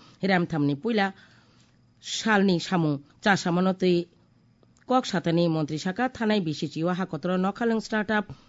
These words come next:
bangui sa rasai bachi saini bo kwbang wngma bai Bharat hayungni ecosystem o rem thaio kasaka।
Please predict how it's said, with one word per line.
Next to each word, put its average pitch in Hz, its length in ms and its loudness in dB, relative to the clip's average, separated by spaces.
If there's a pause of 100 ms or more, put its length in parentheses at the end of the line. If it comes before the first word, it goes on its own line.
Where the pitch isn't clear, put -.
(300)
bangui 208 520 4 (240)
sa 254 300 2
rasai 220 400 2
bachi 151 260 -4
saini 147 380 -2
bo 139 140 -6
kwbang 202 420 0
wngma 208 260 2
bai 202 220 0 (240)
Bharat 156 520 0
hayungni 185 380 2 (720)
ecosystem 214 680 0
o 214 180 2 (140)
rem 175 380 2
thaio 156 380 -4
kasaka। 143 580 -8